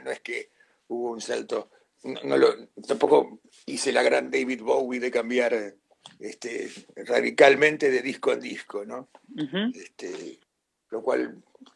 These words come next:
Speaker 1: a mí no me molesta.
Speaker 2: No.
Speaker 1: Este,
Speaker 2: A esta altura.
Speaker 1: y,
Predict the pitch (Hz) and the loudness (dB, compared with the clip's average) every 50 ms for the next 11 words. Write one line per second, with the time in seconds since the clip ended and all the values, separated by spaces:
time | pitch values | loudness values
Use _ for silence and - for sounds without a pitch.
0 | _ - - 139 143 139 139 143 143 135 127 120 117 117 - 143 - _ _ _ | _ -12 -10 -8 -6 -6 -2 0 2 2 2 2 2 0 0 -2 -4 _ _ _
1 | - - - - - 107 - - _ _ _ - - - - - - _ - - | -12 -12 -10 -4 -4 -4 -4 -4 _ _ _ -20 -20 -18 -18 -18 -16 _ -20 -14
2 | _ - 208 135 107 101 110 117 107 110 101 - _ _ 110 110 113 110 110 107 | _ 4 4 4 6 6 2 2 0 0 -2 -6 _ _ -6 -4 -4 -2 -4 -6
3 | - _ _ _ _ _ - 143 156 151 - 156 139 131 - 175 170 147 120 - | -8 _ _ _ _ _ 8 8 8 10 8 4 6 6 6 6 6 6 2 2
4 | 135 135 135 135 | -2 -4 -4 -6